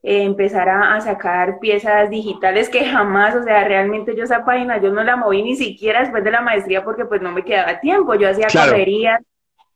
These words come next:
Speaker 1: y todo el tema del Guaviare, al Meta, bueno. Y, pues, ahorita en el tema digital, digamos que, que estoy incursionando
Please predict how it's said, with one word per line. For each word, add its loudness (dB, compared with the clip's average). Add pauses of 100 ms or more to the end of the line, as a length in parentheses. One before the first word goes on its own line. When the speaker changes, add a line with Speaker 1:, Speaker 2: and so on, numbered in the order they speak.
(200)
Speaker 1:
y -4
todo 4
el 0
tema 2
del 0
Guaviare, 4
al 2
Meta, 0
bueno. 0 (320)
Y, -6
pues, 0
ahorita 4
en -4
el -6
tema 0
digital, -2
digamos -2
que, -4 (120)
que 2
estoy 0
incursionando -2